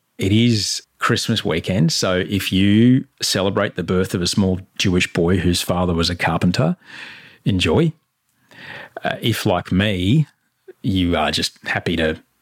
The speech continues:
be with each other, give gifts to show how much you're happy that the people around you are around you, then do that.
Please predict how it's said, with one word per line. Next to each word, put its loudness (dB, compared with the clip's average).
be 2
with 4
each -2
other, 0
give -2
gifts -2
to -2
show 0
how 0
much -2
you're -2
happy 0
that -4
the -4
people -2
around 0
you 0
are 0
around 2
you, 2
then 0
do 2
that. 0